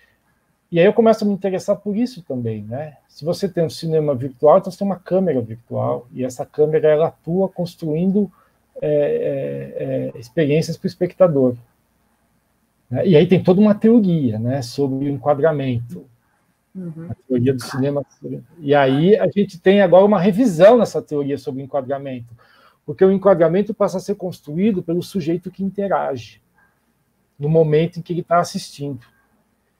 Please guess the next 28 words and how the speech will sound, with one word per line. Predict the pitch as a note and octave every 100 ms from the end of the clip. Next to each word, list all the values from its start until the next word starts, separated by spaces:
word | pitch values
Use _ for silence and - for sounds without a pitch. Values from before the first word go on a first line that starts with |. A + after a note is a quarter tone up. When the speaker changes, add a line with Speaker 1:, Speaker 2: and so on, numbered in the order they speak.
| _
Speaker 1:
Tem | - A#3
filmes | - C#4 C#4+
no | B3 C4
YouTube, | C#4 - B3+ C#4 C3+
assim, | A#2+ C3+
que | -
a |
gente | B2 B2+
pode | - C3 C3
ver | A#2+ C#3+
com | - E3
essa, | E3 F#3+ F#3 E3+
com | E3
essa | D#3 D#3 - F#3 F#3+ G3 F#3+ G3+ -
situação, | E3+ F#3+ G3 G#3 - D#3 D#3 _ _ _ -
né? | C#3 E3+ F3 _ _ _ _ _ _
O | A#2+
sujeito, | C3 C3+ F3+ F#3+
ao | E3+
assistir, | D#3+ - B2+ - - G3+ C#4 B3 F#3+
ele | F3+ F3+
se | -
transforma | F3 F#3+ F#3 - F3 F3 F#3+
também | F#3+ G3+ F#3 D#3+ E3+ F#3+
numa | F#3+ F#3+ G3 G3 G3 F#3
espécie | F3 - - F3 E3+
de | E3+
coautor, | F3 F#3 F#3+ G#3 - E3+ F3+